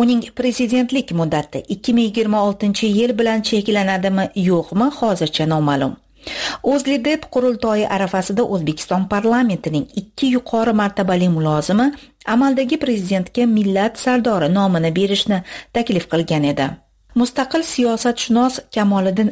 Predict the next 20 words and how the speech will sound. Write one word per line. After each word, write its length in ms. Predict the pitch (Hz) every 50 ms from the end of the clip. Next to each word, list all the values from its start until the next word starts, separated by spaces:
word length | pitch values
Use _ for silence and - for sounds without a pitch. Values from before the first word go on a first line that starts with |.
| - - 208
Rabimovning 640 | 214 214 202 196 233 233 202 175 - - 165 160 156 -
fikricha, 420 | - - 196 185 185 185 - 147 98 -
prezident 540 | - 147 151 160 160 165 175 208 220 262 302 - -
Mirziyoyev 600 | 240 240 226 220 226 214 208 202 208 240 254 - - -
O'zLiDeP 560 | 214 226 214 214 220 220 175 196 208 226 220 - -
qurultoyida 680 | 233 226 214 208 202 208 185 165 156 147 143 156 180 226 254 - - - - - - -
qilgan 400 | - 240 247 208 220 262 269 262 240 214
nutqida 380 | 185 180 - - 160 - - - - - 170 165
yirik 300 | 180 180 196 208 208 - -
tashabbuslar, 680 | 277 277 - 294 277 233 247 247 - - 170 160 175 - - - 202 202
g'oyalar 520 | 202 220 226 226 214 202 190 170 160 175 196 208 185
va 80 | 185 165 165
dasturlarni 640 | 170 156 - - 165 147 151 139 139 143 151 175 226 277 - - - - - _
ilgari 440 | 254 254 240 202 214 196 165 - 156
surdi. 380 | - - 160 135 - - 139 - - - _ - _ _ - 175
Biroq 280 | 185 180 156 139 - - - -
uning 180 | 185 180 180 170 -
fikricha, 400 | - - 220 208 226 233 - 294 320 311 - - - - - - - 185
ayni 220 | 208 247 277 311
paytda 340 | 294 294 285 277 277 - 302